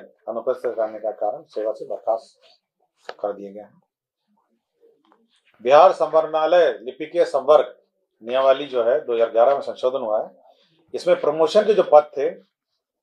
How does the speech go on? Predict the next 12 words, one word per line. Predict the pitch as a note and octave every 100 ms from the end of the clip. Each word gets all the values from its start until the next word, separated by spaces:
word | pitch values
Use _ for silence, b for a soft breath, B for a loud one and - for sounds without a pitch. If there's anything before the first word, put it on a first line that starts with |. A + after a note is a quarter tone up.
| _ -
उसमें | A#2 D#3+ D#3
कितने | F3 G#3 G#3+
कितने | G3+ G3 G3 -
पद | E3+
ऊपर | E3 C#3+ D3+
होंगे | B2+ C#3 D#3 F3 _ _ A#2+
और | A#2
किस | E3 -
प्रतिशत | - - D3 F3+
में | E3+ C#3+
होंगे, | C#3+ D3+
ये | C3 B2 A2+